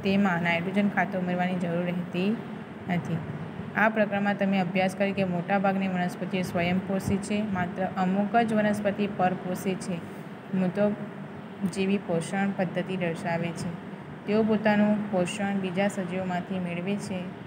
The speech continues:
બધા જ પ્રાણીઓ પરપોષી શ્રેણીમાં સમાવિષ્ટ છે, કારણ કે તેઓ ખોરાક, પોષણ માટે વનસ્પતિ તથા બીજા પ્રાણીઓ પર નિર્ભર હોય છે. શું આપણે કીટાહારીઓને આંશિક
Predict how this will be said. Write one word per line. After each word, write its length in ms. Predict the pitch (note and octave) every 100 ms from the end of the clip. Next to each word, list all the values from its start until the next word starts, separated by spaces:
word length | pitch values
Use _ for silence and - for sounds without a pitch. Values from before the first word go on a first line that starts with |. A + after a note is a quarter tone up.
| - - -
બધા 340 | F3 E3 A3
જ 120 | A3
પ્રાણીઓ 440 | G#3 F#3+ F#3+ G3 G3
પરપોષી 500 | F#3+ F#3+ F#3+ F#3 G3 F#3+ - - - -
શ્રેણીમાં 580 | - G3 F3 F#3+ G3 F#3
સમાવિષ્ટ 580 | - F3+ F3+ F#3+ G3 -
છે, 240 | - F3+ E3 - - - - - -
કારણ 260 | G3 G3 G#3
કે 100 | G3+
તેઓ 240 | G3+ G3
ખોરાક, 500 | G3 F#3+ F3 F#3 G3+ -
પોષણ 380 | F#3 F3+ - F#3+
માટે 380 | F#3 F3 F3+ F3+
વનસ્પતિ 540 | F3 F3 F3+ G3 F#3
તથા 320 | F#3 F3 F3+
બીજા 340 | F3 E3+ E3+ F#3+
પ્રાણીઓ 420 | F#3+ F3 E3+ F3 F3
પર 120 | F3+
નિર્ભર 360 | F3 E3 E3+ F3
હોય 300 | E3+ E3+ E3
છે. 480 | D#3+ E3+ - -
શું 100 | G3+
આપણે 280 | G3 F#3+ G3+
કીટાહારીઓને 580 | F#3+ F3 F#3+ F#3 F#3 F#3
આંશિક 500 | - E3+ E3+ - F#3